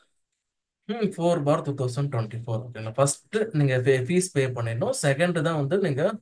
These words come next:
certificate upload பண்ணணும். இதை அந்த, அந்த step இது பண்ணுங்க. ஓகேங்களா? இதுதான் தெளிவா சொல்லிட்டாங்க. நீங்க ஏன்னா நிறைய பேர் கேட்டிருந்தாங்க இந்த ஒரு doubt. ஓகேங்களா? நம்ம இ சேவை மையத்துல போய் கேட்டோம், எங்களுக்கு அந்த அப்டேட்டும் வரலன்னு சொல்லிட்டு சொல்லியிருந்தாங்க.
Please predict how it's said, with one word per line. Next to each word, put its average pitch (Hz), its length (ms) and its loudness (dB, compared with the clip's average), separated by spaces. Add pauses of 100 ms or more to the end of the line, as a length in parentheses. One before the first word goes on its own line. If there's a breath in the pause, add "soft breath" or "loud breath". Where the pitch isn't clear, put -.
(160)
certificate 143 460 0
upload 120 300 -2
பண்ணணும். 117 300 -12
இதை 127 220 -2 (100)
அந்த, 123 160 2 (140)
அந்த 120 200 -2
step 120 260 -6
இது 117 100 -6
பண்ணுங்க. 117 320 -4 (1400 soft breath)
ஓகேங்களா? 110 440 -4
இதுதான் 104 340 -8
தெளிவா 139 260 6
சொல்லிட்டாங்க. 135 320 2 (120)
நீங்க 151 120 0 (120)
ஏன்னா 165 180 0 (100)
நிறைய 156 220 2
பேர் 147 200 -2
கேட்டிருந்தாங்க 127 420 -2
இந்த 117 160 -4
ஒரு 117 80 -8
doubt. 120 300 0 (160)
ஓகேங்களா? 113 360 -8
நம்ம 117 200 2
இ 143 180 4
சேவை 143 160 4
மையத்துல 123 300 -2
போய் 131 160 -2
கேட்டோம், 127 260 0
எங்களுக்கு 123 300 -2
அந்த 120 160 4
அப்டேட்டும் 127 380 -2
வரலன்னு 120 280 -4
சொல்லிட்டு 113 260 -10
சொல்லியிருந்தாங்க. 117 400 -4